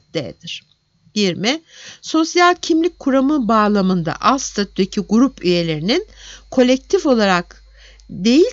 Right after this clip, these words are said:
kişisel olarak üst statülü gruba geçişlerini ifade eden kavram aşağıdakilerden hangisidir? A. Sosyal hareketlilik, B. Sosyal karşılaştırma, C. Sosyal kimlik, D. Sosyal değişme, E. Sosyal kimlik kuramı. Çözüm,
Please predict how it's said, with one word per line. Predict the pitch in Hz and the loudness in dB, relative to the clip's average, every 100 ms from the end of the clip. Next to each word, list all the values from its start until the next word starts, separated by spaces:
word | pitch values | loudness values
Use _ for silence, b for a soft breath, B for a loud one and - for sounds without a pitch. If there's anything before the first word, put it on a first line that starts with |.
| - | -2
kişisel | 269 - - 427 | -4 -4 0 2
olarak | 370 233 226 - | 4 2 0 -2
üst | 277 - | -4 -4
statülü | - 220 - 233 240 | -4 -4 -2 0 2
gruba | 196 202 180 170 - | 2 2 2 -2 -2
geçişlerini | 196 - - 180 175 | -6 -4 -4 -2 -2
ifade | 180 196 180 180 | -4 0 0 0
eden | 175 160 156 | -2 -2 -4
kavram | - 202 170 190 311 381 B B | -2 0 0 2 0 -2 B B
aşağıdakilerden | - 233 202 196 196 - 175 160 147 127 | -4 0 0 0 -4 -4 -4 -4 -6 -10
hangisidir? | 170 196 170 - - 160 262 - 220 | -4 -2 -2 -6 -14 -6 -4 0 0
A. | 208 | 0
Sosyal | - 180 - 175 | -2 -6 -4 -4
hareketlilik, | 175 143 - 117 - 160 240 277 B B B | -4 -8 -10 -14 -8 -4 -4 -4 B B B
B. | 226 220 | 0 2
Sosyal | - 208 - 202 196 | 0 -4 -2 -2 -2
karşılaştırma, | - 156 - 160 147 - 165 202 240 | -2 -4 -4 -8 -8 -10 -8 -6 -4
C. | 220 214 208 | 0 0 0
Sosyal | 185 185 - 175 175 | -4 -6 -2 -2 -2
kimlik, | - 143 190 269 - B B - | -6 -8 -6 -6 -8 B B 4
D. | 240 233 | 4 4
Sosyal | - 202 - 190 180 175 | 0 -4 0 0 0 0
değişme, | 196 208 254 285 - | -2 -2 -4 -6 -4
E. | 240 285 | 0 0
Sosyal | 277 220 226 233 269 | -2 -6 -4 -2 -2
kimlik | - 226 202 185 | -2 -2 -2 -4
kuramı. | - 156 - | -8 -10 -10
Çözüm, | - 214 185 208 330 | -8 -6 -4 -2 -4